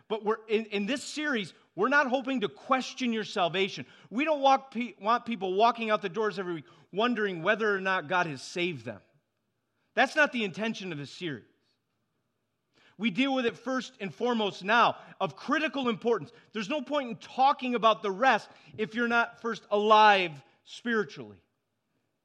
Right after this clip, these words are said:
But I want you to rest assured,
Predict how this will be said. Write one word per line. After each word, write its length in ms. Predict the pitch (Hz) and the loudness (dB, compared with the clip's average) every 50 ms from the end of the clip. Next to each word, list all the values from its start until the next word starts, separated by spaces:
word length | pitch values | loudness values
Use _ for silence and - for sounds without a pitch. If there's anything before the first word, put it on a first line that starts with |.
| _ _ _ _ _ _ _ _ _ _ | _ _ _ _ _ _ _ _ _ _
But 120 | - 208 220 | 2 6 6
I 60 | 220 | 6
want 300 | 226 262 294 311 - 302 | 6 6 4 4 2 0
you 60 | 285 | 0
to 160 | 247 214 185 - 139 - | 0 0 0 -2 -6 -14
rest 480 | - 165 170 185 247 269 269 269 - 262 | -12 -8 -2 2 4 4 4 2 0 -6
assured, 540 | 254 - - - 254 254 240 170 127 190 | -6 -6 -6 -6 -4 -2 -2 -2 -4 -6